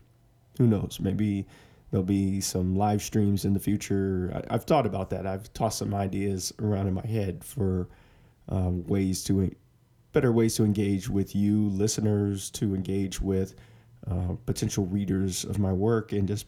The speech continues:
general fans, you know. So I, I really enjoyed that. And I'd say one of the other bigger lessons that I learned is how to condense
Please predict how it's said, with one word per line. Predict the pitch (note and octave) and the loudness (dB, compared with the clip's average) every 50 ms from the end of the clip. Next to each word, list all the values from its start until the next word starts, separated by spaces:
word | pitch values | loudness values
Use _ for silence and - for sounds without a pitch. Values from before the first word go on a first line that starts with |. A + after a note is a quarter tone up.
| - D#3 | -14 -8
general | - A2+ A2+ A2+ G#2+ G2 F#2+ | -2 2 2 2 2 2 0
fans, | F2 - G2 G2 G2 - - - - - - - | -2 -2 -2 -2 -2 -2 -2 -4 -4 -6 -4 -4
you | - F#2 | -2 -2
know. | F#2 F2 F2 - - - - - - - - - - - - - - _ _ _ | -2 -2 -4 -6 -8 -14 -20 -20 -20 -20 -20 -20 -20 -20 -20 -20 -20 _ _ _
So | - - - G2 F#2+ F2+ F2+ F2+ F2+ - - - | -10 -6 -2 -2 0 0 -2 -2 -6 -8 -10 -6
I, | F#2 G2 F#2 F#2 | -4 -4 -4 -4
I | F#2+ F#2+ | -4 -4
really | G2 F#2 G2 F#2 F#2 | -4 -2 0 0 0
enjoyed | F2+ F2+ - F#2+ F#2 E2+ - | 0 -2 -2 -4 -8 -8 -10
that. | - - - - - _ - - - - - - - - _ _ - - - - - _ _ _ _ _ _ _ _ _ _ - _ _ - _ - _ - _ _ - _ - _ - _ _ _ _ _ _ _ _ _ _ _ _ _ _ _ _ _ _ _ _ _ _ _ _ _ _ _ _ _ _ _ _ | -10 -12 -14 -16 -20 _ -20 -20 -20 -20 -20 -20 -20 -20 _ _ -20 -20 -20 -20 -20 _ _ _ _ _ _ _ _ _ _ -20 _ _ -20 _ -20 _ -20 _ _ -20 _ -20 _ -20 _ _ _ _ _ _ _ _ _ _ _ _ _ _ _ _ _ _ _ _ _ _ _ _ _ _ _ _ _ _ _ _
And | A2+ A2 | 0 2
I'd | G#2+ G#2 - | 2 2 2
say | - B2 B2+ A#2+ A#2 A2 | 4 4 4 4 4 4
one | G#2+ G2 G2+ A2+ B2+ | 2 4 4 4 4
of | B2+ G2 | 4 4
the | A2 - - | 2 0 0
other | A#2 G#2+ A#2 G#2 | 2 2 2 2
bigger | F#2 G#2+ G2 F#2 G2+ G2+ | 2 0 0 2 2 2
lessons | G2 G2 G2 G2 - G2 F#2 - | 2 2 2 0 0 -2 -2 0
that | - F#2+ | 0 0
I | G2 | 0
learned | F#2 F#2 F#2 G2+ G2+ G2+ F#2 F2+ F2 | 0 2 2 2 2 2 0 0 -2
is | - - F2+ F#2 - - | -4 -2 -2 -2 -4 -6
how | - - G#2+ A2 G#2+ G#2+ G#2 | -6 -4 0 0 0 0 -2
to | - - G#2+ G2+ G2+ F2+ - | -2 -2 -2 0 -2 -2 -2
condense | - G#2 G2 F#2 F2+ E2+ - - G#2+ G#2 G2+ F#2+ F2+ - - - - - | 0 2 2 2 2 0 0 2 2 4 4 2 0 0 -4 -6 -6 -8